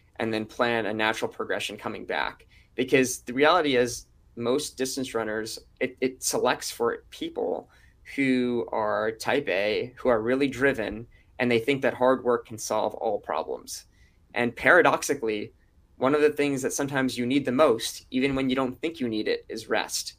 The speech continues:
And so being very strategic about where you apply stress and where you apply rest, and the balance between those two things is something I think a coach can do a little bit more skillfully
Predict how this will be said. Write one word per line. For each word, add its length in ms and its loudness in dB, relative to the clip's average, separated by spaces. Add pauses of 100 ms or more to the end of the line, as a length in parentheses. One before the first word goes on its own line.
(360)
And 120 -8
so 160 -4
being 240 0
very 220 4
strategic 540 -6
about 180 0
where 100 4
you 160 0
apply 280 -2
stress 360 -4
and 80 -10
where 80 -6
you 100 -4
apply 500 -6 (120)
rest, 540 4 (260)
and 160 -4
the 60 -4
balance 340 2
between 280 -6
those 180 -4
two 100 -8
things 340 -6
is 80 -8
something 280 -6
I 80 -4
think 180 -8
a 80 -8
coach 360 -4
can 100 -8
do 440 -2 (280)
a 40 -2
little 220 4
bit 160 0
more 160 -2
skillfully 840 -4